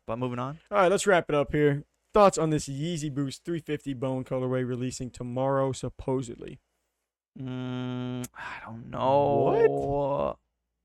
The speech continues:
Speaker 1: I'm gonna say drop. <laughs> I'm not even
Speaker 2: That might be your
Speaker 1: joking.
Speaker 2: biggest, that might be your biggest miss of,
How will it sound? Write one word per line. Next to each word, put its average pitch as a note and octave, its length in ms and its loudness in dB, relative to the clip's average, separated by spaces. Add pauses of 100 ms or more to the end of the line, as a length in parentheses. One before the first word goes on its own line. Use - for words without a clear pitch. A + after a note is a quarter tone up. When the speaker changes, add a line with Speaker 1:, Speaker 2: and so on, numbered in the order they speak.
(680)
Speaker 1:
I'm C#3 60 -8
gonna D3+ 100 -2
say F3 180 -4
drop. C3+ 380 -6 (1080)
<laughs> - 40 -20 (1400)
I'm D3+ 180 -12
not F#3 80 -2
even E3+ 160 -4
Speaker 2:
That C#3+ 140 -4
might D#3+ 60 4
be D#3+ 80 0
your C#3 100 2
Speaker 1:
joking. A2+ 80 -6
Speaker 2:
biggest, C3+ 300 0
that C#3 120 -2
might E3+ 120 0
be C#3+ 120 0
your C3 80 0
biggest C3+ 320 -4
miss C3 220 -4
of, B2 220 -6